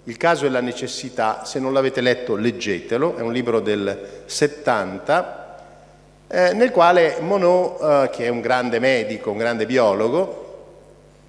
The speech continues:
analizza il rapporto dell'uomo con la natura e naturalmente vede questo rapporto in modo, eh, pessimistico.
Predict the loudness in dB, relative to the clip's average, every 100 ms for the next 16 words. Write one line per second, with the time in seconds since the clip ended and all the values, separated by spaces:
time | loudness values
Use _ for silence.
0 | -20 -20 -4 4 4 4 4 4 4 2
1 | 0 0 0 0 0 0 0 4 6 6
2 | 4 2 0 -8 -14 -18 -20 -20 -20 -20
3 | -20 _ _ _ _ _ 0 2 2 2
4 | 2 4 0 0 0 2 0 -4 -6 -4
5 | -2 -2 0 0 0 0 0 0 -8 -10
6 | -10 0 2 4 2 0 -2 -2 2 2
7 | 2 4 4 4 -2 0 2 2 2 2
8 | 0 -4 -16 -18 -20 -4 2 4 4 -2
9 | -2 -2 0 -4 -2 0 0 0 -4 -8
10 | -6 2 2 0 -10 -14